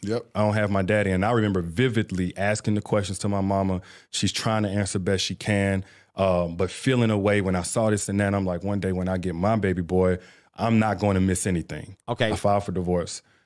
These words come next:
Speaker 2: But that was my whole
Speaker 1: You
Speaker 2: mindset.
Speaker 1: said all in was, "We're in a relationship at this point"? Or
Speaker 2: No,
Speaker 1: we
Speaker 2: when I mean
Speaker 1: all in
Speaker 2: all in,
Speaker 1: support?
Speaker 2: I was, I was still
Speaker 1: Yeah, 'cause you
Speaker 2: not
Speaker 1: said
Speaker 2: thinking we could work in a relationship. Um, I
Speaker 1: But you,
Speaker 2: also
Speaker 1: but you
Speaker 2: hadn't
Speaker 1: gonna be a
Speaker 2: really s-
Speaker 1: present father.
Speaker 2: I, I'm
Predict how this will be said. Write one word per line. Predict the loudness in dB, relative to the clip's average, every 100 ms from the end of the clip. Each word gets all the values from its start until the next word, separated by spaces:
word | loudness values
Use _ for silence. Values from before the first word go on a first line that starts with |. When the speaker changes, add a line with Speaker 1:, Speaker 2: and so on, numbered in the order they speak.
| _ _ _ -4
Speaker 2:
But | -2 0
that | 2 2
was | 2
my | 2 4
whole | 4
Speaker 1:
You | 2
Speaker 2:
mindset. | 2
Speaker 1:
said | 2
all | 2 4 2 2
in | -2 2
was, | 2 4 2 0
"We're | 0 0
in | 2
a | 2
relationship | 2 2 0 -2 -2
at | -2
this | -4
point"? | -2 -4 -4 0
Or | 4
Speaker 2:
No, | 6 4 4
Speaker 1:
we |
Speaker 2:
when | 4
I | 2
mean | 4
Speaker 1:
all | 4 4
in |
Speaker 2:
all | 4 4
in, | 4 4
Speaker 1:
support? | 2
Speaker 2:
I | 4
was, | 2 2
I | 2
was | 4 2
still | 2 4 6 4 2 -6 -20 -4
Speaker 1:
Yeah, | 2 4
'cause | 4
you | 4
Speaker 2:
not | 2
Speaker 1:
said | 2 0
Speaker 2:
thinking | 2 4
we | 4
could | 2 2
work | 2 2
in | 2 2
a | 4
relationship. | 4 4 2 0 2 0 0 -8 -4
Um, | 2 4 4 2 -2 0
I |
Speaker 1:
But | 2
you, | 2
Speaker 2:
also | 2
Speaker 1:
but | 2
you | 2
Speaker 2:
hadn't | 2
Speaker 1:
gonna | 4 4
be |
a | 2
Speaker 2:
really |
s- | 2
Speaker 1:
present | 0 0 -2
father. | -2 -2 -2
Speaker 2:
I, | 0 0 2
I'm | 0